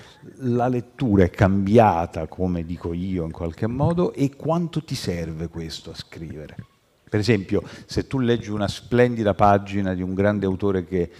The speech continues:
che, che, che, che ammiri oggi, ti viene voglia di scrivere o ti viene voglia di appendere la,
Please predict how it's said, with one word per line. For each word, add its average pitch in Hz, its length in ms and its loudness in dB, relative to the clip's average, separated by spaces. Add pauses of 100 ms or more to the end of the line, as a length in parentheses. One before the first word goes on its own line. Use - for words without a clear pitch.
(280)
che, 85 400 -4
che, 78 500 -6
che, - 220 -12
che - 160 -2
ammiri 87 480 2
oggi, 76 460 -4
ti - 100 -14
viene 92 200 0
voglia 92 240 2
di 92 100 -2
scrivere 123 640 -4
o 87 200 -8
ti - 140 -14
viene 87 140 -8
voglia 85 260 -8
di 80 80 -10
appendere 82 460 -10
la, 85 520 -12